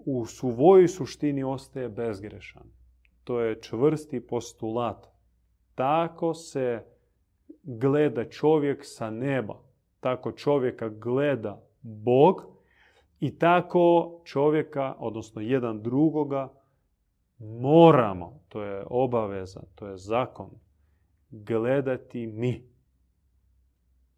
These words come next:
Unatoč svemu, a to možete pretpostaviti,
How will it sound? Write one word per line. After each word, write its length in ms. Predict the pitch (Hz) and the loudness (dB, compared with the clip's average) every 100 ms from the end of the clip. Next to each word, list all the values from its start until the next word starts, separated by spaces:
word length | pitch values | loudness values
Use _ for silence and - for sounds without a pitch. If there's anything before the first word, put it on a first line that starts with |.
| _ _ _ _ _ _ - | _ _ _ _ _ _ -2
Unatoč 640 | 151 143 127 139 175 170 | 0 0 -2 -2 -6 -10
svemu, 380 | - 127 104 95 - | -12 -14 -14 -18 -14
a 120 | 107 | -12
to 420 | - 131 156 - _ - | -8 -6 -6 -8 _ -16
možete 540 | 120 113 - 110 101 - | -12 -12 -12 -12 -12 -10
pretpostaviti, 800 | 123 127 120 - 127 123 117 | -10 -10 -12 -6 -6 -4 -8